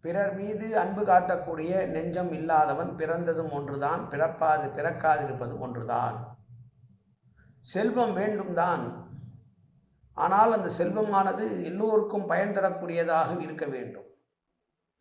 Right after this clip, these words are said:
சம்பாதித்ததை எல்லாம் புதைத்து புதைத்து வைப்பான் அல்லவா? அப்படி இருந்தால் அவனால் யாருக்கு என்ன பிரயோஜனம்? அவனும் பிறந்தும் பிறவாதவன் தான்.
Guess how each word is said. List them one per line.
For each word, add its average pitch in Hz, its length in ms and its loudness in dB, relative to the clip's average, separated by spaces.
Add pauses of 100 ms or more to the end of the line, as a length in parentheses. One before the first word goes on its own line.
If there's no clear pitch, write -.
(240)
சம்பாதித்ததை 170 800 4
எல்லாம் 170 540 2
புதைத்து 175 440 -6
புதைத்து 170 460 -6
வைப்பான் 151 500 -4
அல்லவா? 139 380 0
அப்படி 139 280 -2
இருந்தால் 175 680 -2
அவனால் 156 460 -6
யாருக்கு 156 380 -6
என்ன 147 160 -10
பிரயோஜனம்? 135 680 -12
அவனும் 156 460 -12
பிறந்தும் 151 440 -14
பிறவாதவன் 123 600 -10
தான். 117 500 -12